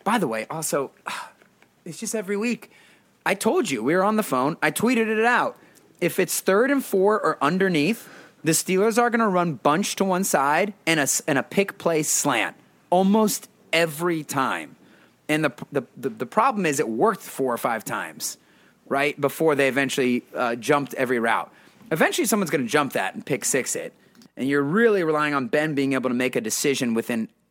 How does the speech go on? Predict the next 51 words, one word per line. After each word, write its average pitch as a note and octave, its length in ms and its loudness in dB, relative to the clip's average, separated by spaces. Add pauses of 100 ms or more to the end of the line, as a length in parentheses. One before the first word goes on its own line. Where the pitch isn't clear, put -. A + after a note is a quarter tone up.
(180)
a - 120 -4
sev-, - 440 -2
like, A2+ 260 -6 (160)
<laughs> - 160 -18
point C#3 240 -6
seven B2+ 320 -2
seconds A#2 500 -4 (300)
to - 80 -8
make C3 160 -2
that A#2 160 -2
happen. A#2 400 0 (240)
But F#3 180 0
you A3+ 80 4
need G3+ 200 2
the G3+ 120 -2
damn E3+ 300 -4
counter E3+ 400 -2
off B2 200 -2
that. F2+ 220 -4
Like, A2 160 -6
run E3+ 300 2
that F3+ 200 0
slant D#3 420 -4
go. C3+ 280 0
They G#2 140 -4
did C#3 160 -2
some D#3 140 -4
of D3+ 40 -2
that C#3+ 180 -2
earlier C3+ 300 0
this B2 220 -4
year. A#2+ 140 -4
So A#2+ 260 -4 (340)
I'm C#4 140 2
just A3 160 0
nervous D#3+ 300 0
about C3+ 180 0
the C3 80 -4
predictability. A2+ 1120 -2 (280)
And, G#2 480 -6
uh, G2 300 -4 (160)
yeah, C#3+ 140 0
the, A#2+ 140 -8
the C3+ 160 -6
run D#3+ 180 -2
game's C#3 260 -2
putrid. C#3+ 540 -2
And, A#2+ 180 -2
and C3 140 -2
the C3 120 0
offense D3+ 480 0